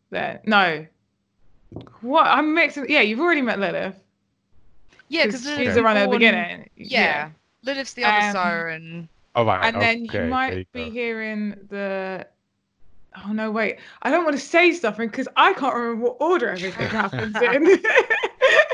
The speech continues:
Speaker 3: This is what happens when
Speaker 1: So
Speaker 3: I
Speaker 1: there's,
Speaker 3: start
Speaker 1: like,
Speaker 3: games at three rather than one and two and then
Speaker 2: Yeah.
Speaker 3: get to three.
Speaker 1: There's, like, three characters who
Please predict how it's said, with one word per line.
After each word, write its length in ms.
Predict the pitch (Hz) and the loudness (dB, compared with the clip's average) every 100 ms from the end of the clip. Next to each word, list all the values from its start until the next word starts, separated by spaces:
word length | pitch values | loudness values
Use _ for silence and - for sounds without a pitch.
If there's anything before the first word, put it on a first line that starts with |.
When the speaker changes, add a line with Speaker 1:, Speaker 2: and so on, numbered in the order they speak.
| - _ 508 - - | -6 _ 0 0 -2
Speaker 3:
This 120 | 147 | -6
is 60 | - | -4
what 180 | 147 113 | -4 -2
happens 440 | 123 - 123 110 | -6 -8 -14 -14
when 100 | 107 - _ - | -16 -20 _ -6
Speaker 1:
So 80 | 320 | -4
Speaker 3:
I 60 | |
Speaker 1:
there's, 200 | - 381 | 0 -2
Speaker 3:
start 200 | 381 370 90 | 0 -2 -2
Speaker 1:
like, 80 | |
Speaker 3:
games 380 | 87 95 92 90 98 | -4 -4 -6 -4 -4
at 120 | 90 | -4
three 460 | - 110 101 87 87 - | -8 -8 -6 -6 -10 -6
rather 280 | 92 90 87 | -4 -2 -2
than 380 | 90 85 82 | -4 -4 -6
one 140 | 87 90 | -4 -4
and 120 | 85 | -6
two 240 | - 98 87 _ | -6 -6 -8 _
and 100 | 85 | -14
then 160 | 82 85 | -10 -10
Speaker 2:
Yeah. 200 | 80 285 | -2 -2
Speaker 3:
get 80 | - | -2
to 80 | - | -6
three. 320 | - 82 - - 214 _ _ - - - | -6 -4 -4 -6 -12 _ _ -20 -20 -4
Speaker 1:
There's, 240 | 262 294 | -2 -2
like, 320 | 330 311 233 285 _ _ _ | -2 -4 -6 -14 _ _ _
three 580 | 262 269 294 294 294 - _ | -8 -4 -4 -4 -6 -12 _
characters 880 | - 226 233 214 - - 190 170 175 175 - 175 | -14 -6 -4 -4 -10 -14 -12 -12 -14 -18 -20 -12
who 540 | 190 180 175 175 175 | -10 -8 -6 -8 -10